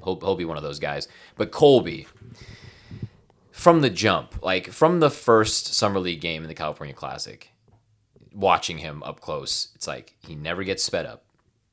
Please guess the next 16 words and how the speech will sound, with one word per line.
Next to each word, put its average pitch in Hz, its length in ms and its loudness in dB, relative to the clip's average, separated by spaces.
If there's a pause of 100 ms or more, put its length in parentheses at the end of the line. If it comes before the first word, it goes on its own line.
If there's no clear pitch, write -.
(640)
Never, 92 720 0 (540)
never 104 400 -2
ever. 90 280 -2 (380)
Oh, 101 260 0
well, 101 200 -4
Coach 110 240 0
Brown 101 200 0
said 95 180 0
it 87 100 0
himself 104 340 2
the 87 80 0
other 80 100 -2
night 85 140 -2
in 87 60 -10
the 78 60 -12
post-game 73 600 -4